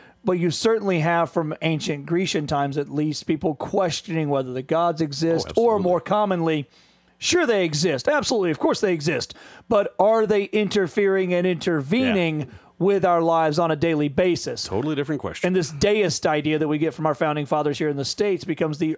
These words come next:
Speaker 1: earliest form of skepticism and the earliest form of, or religious skepticism
Speaker 2: Yeah.
Speaker 1: and atheism. The, uh, Renaissance skeptic would be,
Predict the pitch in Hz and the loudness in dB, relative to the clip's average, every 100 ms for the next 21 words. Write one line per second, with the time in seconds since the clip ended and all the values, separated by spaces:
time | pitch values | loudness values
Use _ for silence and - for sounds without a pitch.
0 | - 214 208 175 151 - 180 151 139 - | -2 0 2 0 0 -2 -2 -2 -2 -2
1 | 151 143 143 160 143 147 143 147 151 156 | -2 -2 -4 -4 -2 -4 -4 -2 0 0
2 | 147 - 147 143 - 156 160 165 147 - | -2 -2 -4 -4 -2 -2 0 -2 -2 -4
3 | 135 123 131 131 - - _ - 170 156 | -6 -6 -4 -2 -2 -6 _ -4 -2 -2
4 | - 190 165 151 139 127 123 135 - _ | -2 0 0 -2 -2 -2 -6 -6 -12 _
5 | _ - - - - - 208 208 196 175 | _ -20 -20 -20 -10 0 2 4 4 4
6 | 170 160 - _ _ _ - 208 190 277 | 2 0 -6 _ _ _ -14 -2 2 2
7 | 208 220 185 - - - - - 208 202 | 4 2 0 -4 -8 -10 -4 0 0 0
8 | 180 180 180 175 | 0 0 2 0